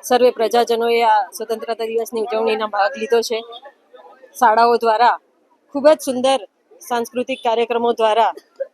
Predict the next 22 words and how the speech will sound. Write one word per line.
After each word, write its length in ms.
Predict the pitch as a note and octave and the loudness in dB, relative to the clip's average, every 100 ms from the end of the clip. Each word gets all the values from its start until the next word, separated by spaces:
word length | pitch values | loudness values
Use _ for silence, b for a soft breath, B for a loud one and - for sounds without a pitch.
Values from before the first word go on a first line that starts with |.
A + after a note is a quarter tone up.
| - A3+ | -8 0
ભારત 280 | A#3+ C#4 | 4 4
દેશ 280 | A3+ C4 C4 | 0 -4 -6
પ્રત્યેની 580 | - A#3 C4 C4+ C4 G3 | -6 -6 0 0 0 -4
રાષ્ટ્રભાવના 640 | G#3+ A#3+ - B3+ A#3 A#3+ A#3+ | -2 -2 -2 2 2 2 0
જાગૃત 380 | A3 G#3 B3 - | 0 0 -4 -2
થાય 260 | A#3 A#3+ F#3+ _ - - - - _ _ - | 0 2 0 _ -20 -20 -20 -20 _ _ -4
એવા 280 | B3 C4 A#3+ G3+ | 2 4 2 0
કૃતિઓ 460 | - A#3+ C4+ C#4 | -6 -6 2 4
રજૂ 260 | C4 A#3+ A#3+ | 4 2 -2
કરી. 300 | A#3 A#3 A#3+ _ _ _ - | -2 -2 -6 _ _ _ -6
એમાં 320 | B3+ D4 D4 | -2 0 0
વિદ્યાર્થીઓએ 720 | B3 B3 C#4 D4 D4+ C#4+ C#4+ | -2 2 2 2 2 4 4
પોતાનો 480 | D4 C4 C4 C4 C#4 | 2 -2 0 0 0
જે 140 | C#4 | 0
હર્ષોલ્લાસ 640 | B3+ A3+ A3 C4+ C4+ C4+ C4+ | -2 -2 -2 0 2 0 0
અને 180 | B3+ A#3+ | -2 0
જે 120 | B3 | 2
ઉર્જાથી 560 | A#3 G#3 B3+ C4+ C4 | 0 0 0 0 0
એ 60 | B3 | -4
કૃતિઓ 380 | B3 A#3+ B3+ B3 | -4 -6 0 0
રજૂ 240 | A3 A#3+ | 0 -4
કરી, 320 | B3+ A#3+ F#3 | -2 -2 -4